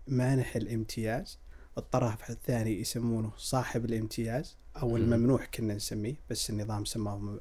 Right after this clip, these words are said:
Speaker 1: صاحب الامتياز التجاري. و، آه، العقد هذا يمنح الطرف الثاني الممنوح أو صاحب الامتياز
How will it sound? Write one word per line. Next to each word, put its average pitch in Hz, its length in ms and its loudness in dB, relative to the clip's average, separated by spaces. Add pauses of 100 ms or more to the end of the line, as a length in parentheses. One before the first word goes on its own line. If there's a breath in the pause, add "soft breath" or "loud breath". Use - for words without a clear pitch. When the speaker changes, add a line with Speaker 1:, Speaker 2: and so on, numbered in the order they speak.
Speaker 1:
صاحب - 320 -4
الامتياز 101 480 -6
التجاري. 98 560 -6 (1000 soft breath)
و، 117 180 4
آه، 117 1300 0
العقد 131 440 0
هذا 147 280 2
يمنح 127 640 4 (600)
الطرف - 400 0
الثاني 110 420 0
الممنوح 113 500 2
أو 110 60 0
صاحب - 340 -2
الامتياز 113 800 -2